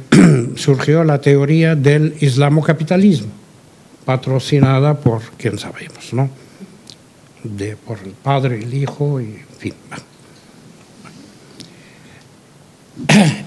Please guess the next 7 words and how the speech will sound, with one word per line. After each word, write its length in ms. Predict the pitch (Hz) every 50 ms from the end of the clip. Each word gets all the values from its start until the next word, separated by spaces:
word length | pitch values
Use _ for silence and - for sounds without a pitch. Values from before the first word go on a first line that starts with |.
| -
¿Y, 360 | - 175 202 220 220 214 220 - -
eh, 320 | 160 151 143 147 143 139 143
quién 220 | - 196 202 208 202
financia? 580 | - 202 185 202 214 208 196 - - 143 127 - - 135 143 131
El 80 | 139 127
comentario 680 | - 143 131 131 127 123 - 170 175 160 156 135 127
que, 160 | - 123 110